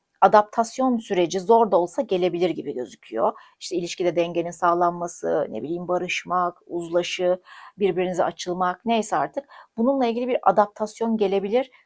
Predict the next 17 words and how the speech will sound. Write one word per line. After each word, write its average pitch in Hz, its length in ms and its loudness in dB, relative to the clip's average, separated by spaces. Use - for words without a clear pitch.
Zor 214 480 4
da 156 140 2
olsa 214 520 -4
sevgili, 175 680 -2
e, 180 80 0
yay 156 520 2
burçları 220 640 0
ama 208 220 6
bu 208 160 0
bir 208 100 -10
çaba 214 260 6
gerektirecek, 185 840 -2
onu 185 200 -4
da 185 80 2
söyleyeyim. 175 580 0
Adapte 175 420 0
olmak, 170 460 2